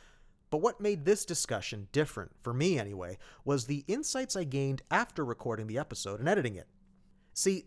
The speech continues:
Daryl, Bharath, and other guests have discussed the challenges of adopting automation technology.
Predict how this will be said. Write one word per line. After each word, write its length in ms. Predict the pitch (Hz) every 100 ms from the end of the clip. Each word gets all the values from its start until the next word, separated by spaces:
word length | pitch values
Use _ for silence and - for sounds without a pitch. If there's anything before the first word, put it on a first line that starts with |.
| 139
Daryl, 420 | 185 240 262 247
Bharath, 460 | 175 151 131 135 131
and 100 | 135
other 140 | 147
guests 400 | 110 92 - - - - -
have 160 | 151
discussed 560 | 147 - - 269 - -
the 60 |
challenges 500 | 131 120 104 110 110
of 140 | - 120
adopting 440 | - 147 202 139
automation 460 | 113 113 110 - 110
technology. 640 | - 107 117 117 104 -